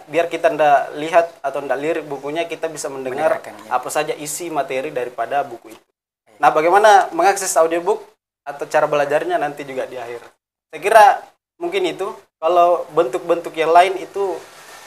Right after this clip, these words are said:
Speaker 1: hanya kepada sistemnya, bagaimana sistem perekaman suara yang bagus agar media audio yang kita hasilkan dapat menarik. Karena audio saja tanpa background visual, audio visual, tampilan visual yang lain itu tidak akan menarik. Nah, bagaimana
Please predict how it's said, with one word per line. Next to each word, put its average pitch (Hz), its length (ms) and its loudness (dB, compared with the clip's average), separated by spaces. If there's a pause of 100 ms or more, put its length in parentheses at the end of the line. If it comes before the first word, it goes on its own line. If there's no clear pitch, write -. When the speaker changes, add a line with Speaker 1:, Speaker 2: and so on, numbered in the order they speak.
(300)
Speaker 1:
hanya 165 160 6
kepada 175 320 4
sistemnya, 180 640 -2
bagaimana 151 400 -4 (160)
sistem 147 320 -10
perekaman 139 400 -6
suara 143 320 -4
yang 135 80 -8
bagus 135 560 -6 (720)
agar 151 400 4
media 143 400 -6
audio 139 240 -6
yang 135 80 -8
kita 127 240 -8
hasilkan 160 400 0
dapat 147 240 -2
menarik. 160 400 2 (640)
Karena 156 320 0
audio 165 320 -4
saja 160 480 0
tanpa 156 480 2
background 147 400 -6
visual, 165 640 4
audio 143 240 -6
visual, 170 480 2 (400)
tampilan 175 400 0
visual 151 240 -6
yang 143 160 -2
lain 156 240 0
itu 147 160 -16
tidak 139 240 -6
akan 131 160 -10
menarik. 131 320 -6
Nah, 156 80 0
bagaimana 175 320 4